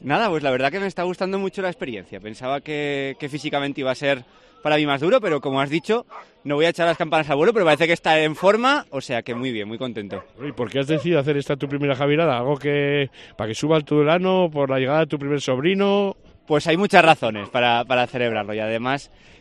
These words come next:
Speaker 1: tanto mi madre como mi primo lo habían hecho ya en otras ocasiones y, y las sensaciones eran muy chulas y, y me animaron a hacerla y este año que ha podido ser no, no me lo he pensado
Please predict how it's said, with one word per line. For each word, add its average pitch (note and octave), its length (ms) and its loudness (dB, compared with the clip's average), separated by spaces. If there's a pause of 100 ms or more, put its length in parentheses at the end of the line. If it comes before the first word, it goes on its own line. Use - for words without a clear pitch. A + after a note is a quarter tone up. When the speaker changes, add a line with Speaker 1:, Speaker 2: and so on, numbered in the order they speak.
(380)
Speaker 1:
tanto B2+ 340 -2
mi C3 140 -2
madre C3 340 0
como B2+ 460 -6
mi B2 160 -8
primo B2+ 340 -6
lo A#2+ 60 -4
habían A#2+ 220 -4
hecho B2+ 160 -10
ya A#2+ 60 -4
en B2+ 60 -6
otras A#2+ 160 -14
ocasiones C#3 580 -8
y, F#2+ 600 -14 (140)
y G#2+ 80 -14
las G#2+ 160 -8
sensaciones A#2 520 -10
eran A#2 160 -6
muy G#2+ 160 -12
chulas B2 500 -6
y, G#2 360 -14
y A2+ 80 -12
me A2+ 80 -6
animaron A2+ 340 -6
a B2 60 -4
hacerla D3+ 480 -2 (320)
y A#2 80 -10
este A#2 160 -8
año A#2+ 160 -6
que A#2+ 60 -8
ha A2+ 40 -10
podido A2 300 -8
ser A#2 240 -8
no, G#2 260 -10
no A#2 140 -8
me A#2 80 -6
lo B2 80 -2
he - 40 -2
pensado B2 440 -4